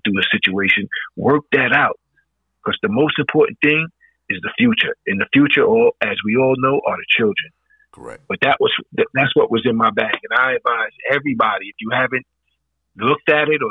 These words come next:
Speaker 1: seen the video, go check that out.
Speaker 2: Check it out.
Speaker 1: It's on
Speaker 2: Check it out.
Speaker 1: YouTube. You know what I'm saying?
Speaker 2: Yep.
Speaker 1: Sharad, Sister Sharad. What is, how you say her name again?
Speaker 2: I can't pronounce it.
Speaker 1: Shahrazad.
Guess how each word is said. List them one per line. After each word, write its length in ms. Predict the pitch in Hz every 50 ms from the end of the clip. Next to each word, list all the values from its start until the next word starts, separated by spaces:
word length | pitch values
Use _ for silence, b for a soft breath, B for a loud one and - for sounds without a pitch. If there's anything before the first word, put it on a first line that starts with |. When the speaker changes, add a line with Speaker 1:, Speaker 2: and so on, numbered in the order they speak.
| - - -
Speaker 1:
seen 200 | 143 143 143 139
the 80 | 135 113
video, 480 | 120 151 151 151 147 160 165 165 170 - _ _ _ _ _ _ _ _ _ _ _ _ _ -
go 260 | - 127 131 143 143 - - -
check 160 | 147 139 131 - -
that 200 | 127 123 120 123
out. 260 | 117 95 - - - _ _ _ - _ _ _ _ _
Speaker 2:
Check 260 | - - 82 92 -
it 100 | 110 110
out. 200 | 120 127 127 123
Speaker 1:
It's 80 | 123 139
on 60 | 151 143
Speaker 2:
Check 80 | 127
it 160 | 135 127 123
out. 200 | 139 143 143 127
Speaker 1:
YouTube. 140 | 113 113 113 113 - - _ _ _ _ _ _ _ _ _ _ _ _ _ _ _ _ _
You 80 | 117 117
know 20 |
what 80 | 120 117
I'm 240 | 120 - - 135 143
saying? 400 | 156 160 160 165 165 165 165 _ _ _ _ _ _ _ _ -
Speaker 2:
Yep. 140 | 104 104 104 - - -
Speaker 1:
Sharad, 520 | 117 113 117 135 139 143 143 139 147 139 - - -
Sister 400 | 165 - - - 143 - - 135
Sharad. 340 | 127 131 139 147 143 143 - - _ _ _
What 160 | _ 139 160 170
is, 80 | 170 156
how 120 | 156 156
you 120 | 165 170 165 -
say 100 | - 170
her 80 | 170 170
name 160 | 175 180 175
again? 240 | 175 175 180 180 185 - _ _
Speaker 2:
I 100 | - -
can't 300 | - - - 78 76 - -
pronounce 220 | - - - -
it. 40 | 120 127 151 156 156 156 156 131
Speaker 1:
Shahrazad. 300 | - 156 156 156 165 180